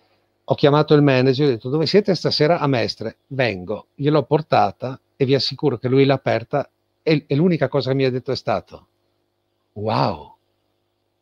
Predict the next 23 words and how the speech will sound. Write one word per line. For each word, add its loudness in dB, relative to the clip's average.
Non 0
è 2
riuscito 0
a 4
dire 4
altro 0
e -6
poi 4
ne 0
ha 0
fatto -2
una -2
copertina. -4
Perché? -4
Perché 4
è 8
una 8
di 4
quelle 4
foto, -2
lo 0
ammetto, 0
eh, -2